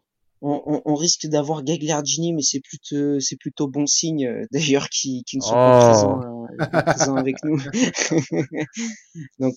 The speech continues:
Speaker 1: euh, non, oui, toutes les, toutes les forces en présence, euh, que ce soit d'un côté comme, euh, comme de l'autre. Après, ju-, juste pour rebondir sur, euh, la partie Sassuolo, euh, Milan, euh, faut, faut pas oublier aussi que le Milan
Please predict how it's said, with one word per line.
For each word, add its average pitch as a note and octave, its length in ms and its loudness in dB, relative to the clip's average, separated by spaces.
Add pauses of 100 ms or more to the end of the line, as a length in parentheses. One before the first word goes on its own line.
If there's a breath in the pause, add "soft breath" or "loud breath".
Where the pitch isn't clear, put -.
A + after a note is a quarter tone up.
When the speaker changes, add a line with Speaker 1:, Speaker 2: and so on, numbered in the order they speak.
Speaker 1:
euh, C#3 240 4
non, E3 180 2
oui, E3+ 320 0
toutes - 200 -10
les, C#3+ 300 0
toutes - 140 -16
les C3+ 120 -6
forces - 220 -10
en C3 60 -8
présence, C#3 760 -8
euh, A2+ 260 -10 (300)
que - 80 -18
ce - 240 -14
soit A#2+ 120 -12
d'un A#2 180 -12
côté C3 240 -10
comme, A#2 260 -12
euh, A#2 200 -10
comme B2 180 -8
de B2 100 -2
l'autre. C#3+ 300 -2 (640 loud breath)
Après, C3+ 320 -2
ju-, D#3 320 -2
juste D#3 340 -10
pour D3+ 120 -4
rebondir D3+ 500 0
sur, C3+ 360 -4
euh, B2+ 240 2
la B2 120 -6
partie C3+ 320 -8
Sassuolo, C#3+ 640 -2
euh, B2 340 -4
Milan, C#3 420 -4 (720 loud breath)
euh, B2+ 320 0 (380)
faut, C3+ 300 -4
faut C3+ 160 -6
pas D#3+ 140 0
oublier D#3+ 360 0
aussi E3 380 0
que C#3 840 0
le C3+ 140 -2
Milan D#3 560 0